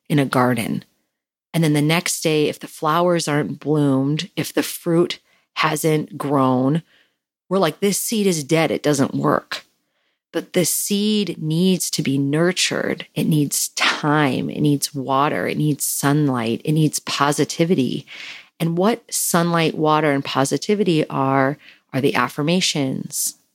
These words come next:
the meditations to quiet that voice. Even if we are so hard on ourselves for meditating, and that's why a lot of people don't do it and stick with it, is 'cause they're like, "Oh, I'm a bad meditator."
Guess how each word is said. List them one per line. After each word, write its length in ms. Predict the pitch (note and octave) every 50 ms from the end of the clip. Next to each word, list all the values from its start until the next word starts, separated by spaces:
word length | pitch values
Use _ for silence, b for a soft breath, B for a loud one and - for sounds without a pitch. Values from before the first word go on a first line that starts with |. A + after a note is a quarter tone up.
| _ _ _ _ _ -
the 60 | D3+
meditations 840 | D3 D3 D3+ D#3+ D#3 - - - F3 F3 - - D#3 C#3 B2+ C#3 -
to 120 | - - D#3+
quiet 540 | - - - D3+ C#3+ D#3+ F#3 F3+ D#3 - _ _ _ _ -
that 180 | C#3+ C3 -
voice. 680 | - - C#3+ B2+ - - - - - - - - - - _ _ _ _ _ _ _ _ _ _ _ _ _ _ _ _ _ _ _ _ _ _ -
Even 260 | A3 A3+ G#3+ A#3 A3+
if 240 | A3+ A3+ A3 - - _ _ b b b b b b b _ _ _ _
we 280 | - F#3+ G#3 G#3 G#3+
are 140 | - G3 F#3+
so 260 | - - - G3+ G3+
hard 240 | F3+ - - F3 F3
on 120 | F3 E3+ D#3
ourselves 540 | C#3+ B2+ C3 - - C#3 C3 C3 B2 -
for 100 | - -
meditating, 520 | C#3+ C3+ C3+ C#3+ D3 - - C#3 B2+ B2+ C3
and 80 | C3+
that's 240 | C#3 C#3 C#3 - -
why 80 | D3+ C#3+
a 100 | C#3 C#3
lot 160 | C#3 C3 B2+
of 100 | B2+ -
people 220 | - - - - B2+
don't 220 | B2 A#2+ A2+ -
do 140 | - E3 E3+
it 160 | D3 C3 -
and 100 | - A#2+
stick 300 | - - - G3 G3+ -
with 120 | D3 - -
it, 160 | B2+ A#2 -
is 160 | - C3+ -
'cause 380 | - - D3 C3+ C3+ B2+ - - B B B B B B B B B B
they're 100 | F#3 E3
like, 140 | D3+ D3+
"Oh, 60 | E3+ E3
I'm 140 | D#3+ D3+
a 40 | C#3+
bad 240 | C3 D3 C#3 C#3 C3+
meditator." 640 | C#3 C#3 C#3+ C#3+ C3+ - - B2+ - - - C#3 C#3+